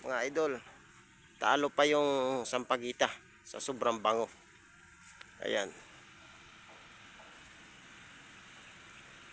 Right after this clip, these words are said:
Ang bango ng kanyang bulaklak, mga idol. Kalamansi Farm. Yan, mga idol.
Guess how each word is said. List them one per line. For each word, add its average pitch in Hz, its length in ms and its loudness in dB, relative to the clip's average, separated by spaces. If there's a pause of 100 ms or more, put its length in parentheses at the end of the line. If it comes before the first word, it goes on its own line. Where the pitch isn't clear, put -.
(720)
Ang 139 80 -6
bango 151 320 2
ng 143 160 0
kanyang 143 300 0 (500)
bulaklak, 120 400 2 (240)
mga 110 200 -2 (120)
idol. 101 200 -6 (2250)
Kalamansi 151 720 2 (160)
Farm. 180 400 6 (2000)
Yan, 151 480 -8
mga 131 200 -6 (120)
idol. 127 320 -6